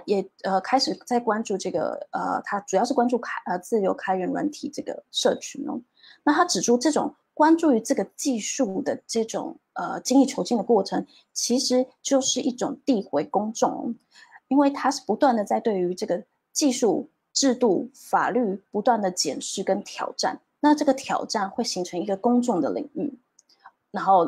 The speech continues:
呃，去传递出一种新的这个，呃，理念哦，这是我们在自由开源软体运动中看到的对于自由的这个诠释哦。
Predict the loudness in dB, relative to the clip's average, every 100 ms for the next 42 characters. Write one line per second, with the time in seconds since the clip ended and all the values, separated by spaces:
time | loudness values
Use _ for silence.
0 | 2 0 -2 -4 -4 -4 _ -4 -2 0
1 | -4 -4 -4 -4 -8 -6 -6 -6 -4 -4
2 | -4 -8 -8 -10 -12 -8 -6 -6 -8 -10
3 | -4 -4 -2 0 0 -2 -6 -8 _ -2
4 | 0 2 2 2 2 0 2 4 4 0
5 | -8 _ -4 0 0 0 -2 -4 -4 -4
6 | -6 -4 -4 -6 -8 -8 -6 -4 -2 -2
7 | -4 -10 _ -20 -4 4 4 4 2 2
8 | 4 2 -2 -4 -6 -8 -6 -4 -4 -6